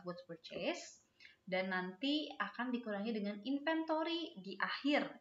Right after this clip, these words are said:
itu inventory on hand, dan hasil pengurangannya menjadi cost of goods sold pada periode itu, yaitu di sini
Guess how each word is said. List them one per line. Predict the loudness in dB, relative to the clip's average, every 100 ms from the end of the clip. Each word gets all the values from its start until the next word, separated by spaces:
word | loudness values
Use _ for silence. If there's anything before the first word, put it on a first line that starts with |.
| -12
itu | -6 -4
inventory | -4 -6 -6 -8
on | -8 -8
hand, | 0 2 2 -4 -16 -20 _ _ _ 4
dan | 6 6 4 -4 -10 -10 6
hasil | 6 8 6 6
pengurangannya | 4 4 4 2 2 0
menjadi | 0 -2 -2 -4 -2
cost | -4 -2
of | -6 -6
goods | -4 -4 0
sold | 4 4 0 -4
pada | -2 -2 0 2 0 -4 _
periode | 0 2 2 -2 -2 0 -2 -4 -2
itu, | -2 2 2 2 -2
yaitu | -8 -6 2
di | 2
sini | 2 -2